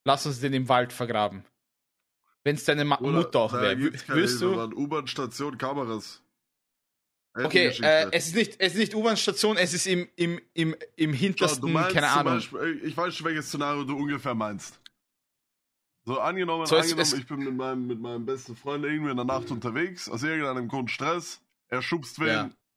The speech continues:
Speaker 2: Kontrahent fällt hin, fällt dumm auf Kopf,
Speaker 1: Ja.
Speaker 2: G G.
Speaker 1: Keine Kameras, keine Be-,
Speaker 2: Ja.
Speaker 1: keine Zeugen.
Speaker 2: So meinst du.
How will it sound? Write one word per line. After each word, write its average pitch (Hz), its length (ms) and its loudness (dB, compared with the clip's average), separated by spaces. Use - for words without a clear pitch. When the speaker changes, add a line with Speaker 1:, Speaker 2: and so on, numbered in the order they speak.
Speaker 2:
Kontrahent 135 540 -2
fällt 131 240 -4
hin, 151 320 -4
fällt 135 260 -2
dumm 139 120 -4
auf 123 120 -6
Kopf, 143 400 -4
Speaker 1:
Ja. 117 360 0
Speaker 2:
G 135 100 -2
G. 110 220 0
Speaker 1:
Keine 170 260 4
Kameras, 165 520 4
keine 156 200 4
Be-, 139 260 2
Speaker 2:
Ja. - 20 8
Speaker 1:
keine 135 460 6
Zeugen. 127 280 4
Speaker 2:
So 131 60 0
meinst 113 320 -4
du. 92 120 -4